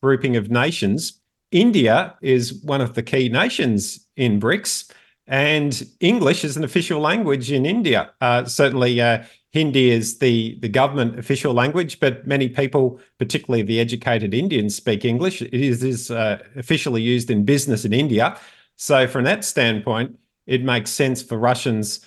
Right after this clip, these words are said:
to learn English. But there are many reasons to learn, not just English. I think, uh, it would be smart for Russians to learn, uh, many languages around the world. Uh, I think the more languages you know, the better. That's one regret that I've had, that I've never really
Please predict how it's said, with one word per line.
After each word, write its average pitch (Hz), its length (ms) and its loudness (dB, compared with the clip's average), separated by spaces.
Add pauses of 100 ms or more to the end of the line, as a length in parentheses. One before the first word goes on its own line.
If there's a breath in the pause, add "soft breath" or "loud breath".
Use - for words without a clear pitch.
(240 soft breath)
to 131 100 0
learn 113 320 2
English. 135 540 -2 (240)
But 139 140 0
there 156 100 6
are 156 40 4
many 165 220 2
reasons 120 480 2
to 123 100 -2
learn, 123 400 0
not 214 180 -2
just - 180 -2
English. 196 380 2
I 202 60 0
think, 139 320 -4
uh, 127 240 0
it 135 60 -8
would 131 180 -6
be 113 100 0
smart 123 380 -2
for 127 60 -6
Russians 139 420 0
to 143 120 -2
learn, 143 480 0 (360 soft breath)
uh, 143 300 2
many 143 300 -2
languages 120 600 0
around 123 260 2
the 113 80 0
world. 131 520 2 (360)
Uh, 127 340 2
I 131 120 0
think 131 220 -4
the 123 60 -4
more 120 160 2
languages 120 600 -2
you 120 80 0
know, 120 200 2
the 113 140 -2
better. 123 400 0
That's 110 220 -6
one 131 240 0
regret 110 480 -2 (180)
that 98 160 -2
I've 135 220 2
had, 110 240 0
that 120 100 0
I've 117 260 2
never 120 300 0
really 113 720 -2